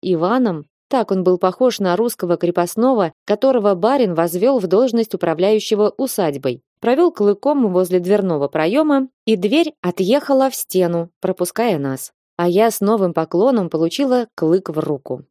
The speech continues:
Ого, это мне теперь придётся извращаться и пытаться бесконтактно открыть собственную спальню? А если не получится? «Ваши покои, благочестивая Макария», объявил ключник, пропуская меня вперёд.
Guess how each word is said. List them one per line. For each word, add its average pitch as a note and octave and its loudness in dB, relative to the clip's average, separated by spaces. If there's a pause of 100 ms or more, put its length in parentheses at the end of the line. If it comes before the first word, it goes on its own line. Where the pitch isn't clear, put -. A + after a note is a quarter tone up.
(180)
Ого, G3+ 2 (240)
это F#3 2
мне A3 2
теперь A3+ -2
придётся A3 0
извращаться G3+ -2 (140)
и G#3+ -2
пытаться B3 0
бесконтактно G3+ -2
открыть A3+ -2
собственную F3+ -2
спальню? G3 0 (360)
А A3 2
если B3+ 0
не F#3+ 0
получится? F3 -4 (420)
«Ваши B3 0
покои, B3 0
благочестивая E3 0
Макария», D#3+ -2 (180)
объявил E3 -2
ключник, F3+ -4
пропуская F3 -2
меня D3+ -4
вперёд. C#3 -10